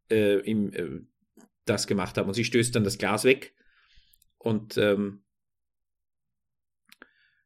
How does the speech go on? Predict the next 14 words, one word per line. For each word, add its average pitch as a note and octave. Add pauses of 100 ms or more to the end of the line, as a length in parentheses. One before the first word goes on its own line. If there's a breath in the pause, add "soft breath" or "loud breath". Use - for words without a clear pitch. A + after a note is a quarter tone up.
hat -
damit A#2
quasi, A2+ (260)
ähm, A2
sich A2+
endgültig, B2+
ist C3+
es F3
jetzt D3
schon C3+
endgültig, D3+
sich -
gegen B2+
die B2+